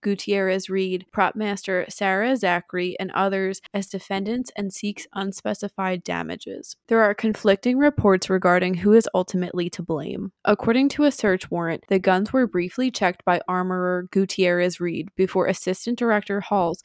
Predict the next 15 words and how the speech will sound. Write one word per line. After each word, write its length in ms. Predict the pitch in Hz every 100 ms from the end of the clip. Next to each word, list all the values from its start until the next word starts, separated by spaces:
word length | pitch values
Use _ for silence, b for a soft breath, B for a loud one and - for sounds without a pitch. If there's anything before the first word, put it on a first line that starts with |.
| _
took 240 | - 269
the 120 | - 247
weapon 360 | 180 190 190
from 200 | 190 196
the 80 | 180
prop 320 | - 220 220
cart 280 | - 220 -
and 140 | 196 170
handed 300 | 180 175 170
it 140 | -
to 100 | -
Baldwin. 540 | 180 147 110 156 - - -
In 80 | 233
a 100 | 220
subsequent 640 | - 220 - 285 - 339